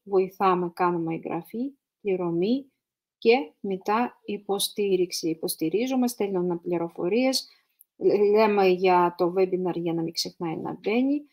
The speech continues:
και ρωτάμε μία σου τόσο αν θα θέλει να γίνει συνεργάτης για να φέρνει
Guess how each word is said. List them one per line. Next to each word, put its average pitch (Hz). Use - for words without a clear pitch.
και 311
ρωτάμε 277
μία 220
σου 208
τόσο 226
αν 214
θα 180
θέλει 220
να 185
γίνει 196
συνεργάτης 180
για 190
να 170
φέρνει 202